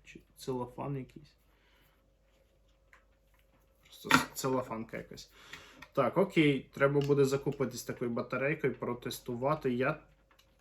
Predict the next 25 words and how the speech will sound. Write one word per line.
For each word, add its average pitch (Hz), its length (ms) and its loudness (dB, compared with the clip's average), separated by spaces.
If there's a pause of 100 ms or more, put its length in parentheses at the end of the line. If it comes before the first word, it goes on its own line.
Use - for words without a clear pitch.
(220)
так 143 300 2
розумію, 143 920 4
ну, 151 160 2
типу, 127 280 -4
є 135 200 2
ді-, 143 180 -2
дисплей, 143 540 2
скоріш 160 340 0
за 156 140 0
все, 190 220 -4
що 147 160 -6
це 151 280 -2
а-ля 139 840 0
віса. 135 600 -4 (540)
Да, 127 180 4
тут 120 240 -6
ось 113 140 -4
тара 156 340 0
написано, 117 720 -6
тари, 135 260 -2
типу. - 420 -2 (920)
Ну, 127 320 -6
ок. 120 440 -8 (760)
Ложка 185 460 2
ваги. 156 400 0